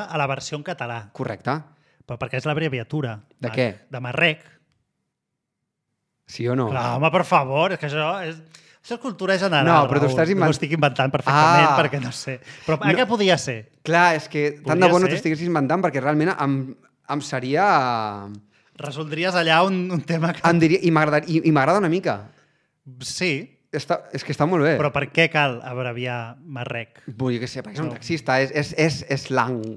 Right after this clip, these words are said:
Speaker 1: Mac. Ah, lang, clar.
Speaker 2: Com? Lang?
Speaker 1: Sí, lang, no? Lo-,
Speaker 2: Es diu lang? A veure,
Speaker 1: sí.
Speaker 2: és lang.
Speaker 1: Ah, o és lang, ara
Speaker 2: Jo crec
Speaker 1: dubto.
Speaker 2: que és lang.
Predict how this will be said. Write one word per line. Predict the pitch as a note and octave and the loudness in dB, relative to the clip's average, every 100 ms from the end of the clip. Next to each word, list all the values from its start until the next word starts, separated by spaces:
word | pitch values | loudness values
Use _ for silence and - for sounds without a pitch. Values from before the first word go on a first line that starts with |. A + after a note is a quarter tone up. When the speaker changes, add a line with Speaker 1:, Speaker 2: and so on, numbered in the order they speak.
| B2 | -14
Speaker 1:
Mac. | A2+ - _ | -16 -18 _
Ah, | E3+ D3 | -4 -2
lang, | C3+ A#2+ G2 - - | -2 -6 -12 -20 -20
clar. | A2 F#2+ _ - | -20 -20 _ -12
Speaker 2:
Com? | - D#3+ | -6 -4
Lang? | B2 C3 F3 - _ _ _ | -2 -2 -2 -10 _ _ _
Speaker 1:
Sí, | _ B2+ | _ -16
lang, | A#2 G#2 B2+ | -16 -16 -16
no? | A#2+ B3 | -14 -12
Lo-, | E3+ A#2+ | -10 -8
Speaker 2:
Es | C3 | -4
diu | D3 | 0
lang? | B2+ D#3+ E3+ - | 2 0 -2 -6
A | B2 | -6
veure, | C3 | -2
Speaker 1:
sí. | C#3 A#2 | -2 0
Speaker 2:
és | |
lang. | A#2+ A2 G2+ A2 _ _ - | -2 -2 -8 -12 _ _ -2
Speaker 1:
Ah, | A3 | 2
o | F3 | 2
és | C#3+ | 4
lang, | F3+ C#3+ | 2 2
ara | C#3+ F3+ | 0 0
Speaker 2:
Jo | D#3+ | 0
crec | C3 C#3+ | 0 0
Speaker 1:
dubto. | |
Speaker 2:
que | A#2+ | 0
és | G2+ A#2+ | -2 -2
lang. | A2+ A#2 G#2+ | -4 -6 -10